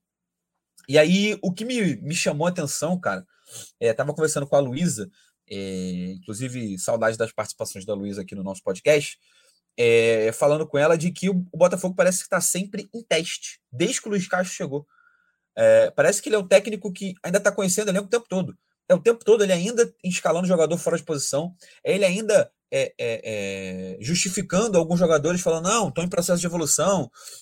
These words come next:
tão em processo de, de amadurecimento." Até quando, né?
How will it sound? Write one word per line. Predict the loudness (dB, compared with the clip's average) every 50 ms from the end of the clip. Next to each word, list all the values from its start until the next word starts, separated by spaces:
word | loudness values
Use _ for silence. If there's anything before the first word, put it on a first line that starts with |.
| _
tão | _ -2 -2
em | 0
processo | 0 0 2 2 0 0 -2 -4
de, | -4 -6 -6
de | -4 -4 -4
amadurecimento." | -4 -2 -4 -4 -4 -4 -4 -6 -6 -6 -6 -4 -4 -4 -4 -6 -10 -14 -14 -14 _ _ _ _ _
Até | -14 -12 -12
quando, | -6 -2 -2 -2 -2 -2
né? | -4 -6